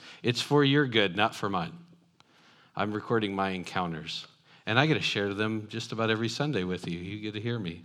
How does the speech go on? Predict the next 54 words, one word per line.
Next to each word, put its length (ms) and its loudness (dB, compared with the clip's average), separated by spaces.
but 160 -8
we 80 -6
want 160 -4
to 40 -6
hear 160 0
from 240 -4
you. 160 2
So 160 6
with 180 4
that, 260 8
we're 140 2
going 180 6
to 80 4
continue 560 4
on 200 8
in 140 2
our 160 4
series, 760 2
and 300 -2
we 140 6
are 80 6
going 480 0
to 160 -4
look 340 -4
at 160 -4
the 60 -4
lady 380 0
at 100 -6
the 80 -6
well 260 2
from 220 -8
John 320 -2
four. 480 -4
So 400 -2
if 200 -4
you 160 4
are 140 4
able 360 2
to 80 -8
stand 380 0
for 100 -4
the 140 -2
reading 300 -2
of 100 -4
God's 360 -4
word, 300 -2
please 320 -6
do 220 -2
so 340 2
and 160 -2
turn 240 -4
to 100 -2
John 320 0
four. 540 4